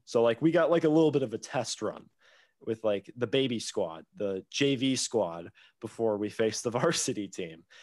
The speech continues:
Um, but this is gonna be interesting. I'm interested to see how the Bucks approach their defense in this series because base drop zone coverage is not gonna work against this Suns team. Are they gonna switch everything? I think the Suns players are gonna be better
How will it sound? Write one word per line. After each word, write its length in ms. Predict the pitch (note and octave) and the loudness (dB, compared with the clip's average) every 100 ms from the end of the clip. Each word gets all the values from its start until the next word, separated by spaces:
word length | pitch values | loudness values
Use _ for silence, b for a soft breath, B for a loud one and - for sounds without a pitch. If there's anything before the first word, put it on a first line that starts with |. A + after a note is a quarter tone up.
| B B - | B B -6
Um, 440 | G#2 F#2+ F2 E2+ _ _ _ _ _ _ _ - | -4 -4 -6 -12 _ _ _ _ _ _ _ -8
but 100 | B2 | -2
this 100 | E3 | -2
is 80 | |
gonna 100 | G3+ | 0
be 140 | G#3 G3 | 2 2
interesting. 460 | F#3+ F3 - G2+ | 2 -2 -4 -4
I'm 200 | F#2 B2 | -2 -2
interested 420 | C3 C#3 D#3+ D3+ E3 | -2 -4 -4 2 4
to 100 | D3+ | 4
see 240 | - C3+ | 0 -2
how 140 | C3 | 0
the 80 | A#2 | 0
Bucks 280 | G#2+ A2+ - | 2 2 0
approach 320 | G#2 A#2 A2+ | -2 0 0
their 140 | G2+ F2+ | -6 -6
defense 500 | A#2+ A#2+ C#3 C#3 D3 | -6 -2 0 0 -2
in 60 | |
this 180 | C#3+ C#3 | -4 -2
series 280 | D3+ D3+ C#3+ | -2 -2 -2
because 360 | A2+ A2 G2 - b b b - B2 A#2+ | -4 -2 -4 -8 b b b -20 -20 -2
base 280 | B2+ B2+ A#2 | 2 2 0
drop 400 | - A2+ A2 A2 | -2 2 2 0
zone 340 | G#2 G#2+ A#2 | 0 2 0
coverage 460 | A2 G#2+ G#2+ A#2 G#2 | -2 -2 2 0 0
is 140 | F#2+ | -4
not 260 | G2 G2 - | -2 -2 -2
gonna 140 | G#2 | -4
work 280 | G2 G2+ G2+ | -2 -2 -2
against 320 | G#2+ G#2 G#2 | -4 -4 -6
this 160 | G#2+ G2+ | -6 -4
Suns 360 | - G2+ G#2 - | -4 -6 -6 -10
team. 360 | G2+ A2 C3+ - b b | -8 -6 -8 -10 b b
Are 80 | - | -6
they 120 | G2+ | -4
gonna 180 | G2+ F2 | -4 -4
switch 480 | E2 - A2 A#2+ C3+ | -6 -8 -2 0 2
everything? 400 | C#3 C#3 C#3+ C3+ | 2 2 -2 -2
I 140 | F#2+ | -2
think 280 | G#2 A#2+ G2+ b b b b | 0 -2 -4 b b b b
the 100 | - | -10
Suns 320 | G#2 A#2 A#2 A2 | 0 2 2 0
players 420 | G#2+ A2 A#2+ A2 | 2 4 4 2
are 60 | |
gonna 80 | G2+ | -2
be 100 | G2+ | -4
better 560 | E2+ - G2+ A2+ A#2+ | -6 -2 2 2 2